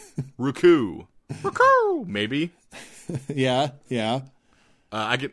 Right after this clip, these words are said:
Speaker 2: I could hit it again, see what
Speaker 1: No,
Speaker 2: else
Speaker 1: no,
Speaker 2: this
Speaker 1: no, no.
Speaker 2: thing
Speaker 1: It's, now it's not onomatopoeia. Now it's a character name, and it's Roku and the Dastardly Do-Batters. <laughs>
Speaker 2: <laughs>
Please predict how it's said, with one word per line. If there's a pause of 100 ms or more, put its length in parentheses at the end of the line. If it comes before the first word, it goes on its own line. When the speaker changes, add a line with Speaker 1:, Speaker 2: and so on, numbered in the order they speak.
Speaker 2:
I
could
hit
it
again,
see
what
Speaker 1:
No,
Speaker 2:
else
Speaker 1:
no,
Speaker 2:
this
Speaker 1:
no,
no.
Speaker 2:
thing
Speaker 1:
It's,
now
it's
not
onomatopoeia.
Now
it's
a
character
name,
and
it's
Roku
and
the
Dastardly
Do-Batters. (720)
<laughs>
Speaker 2:
<laughs>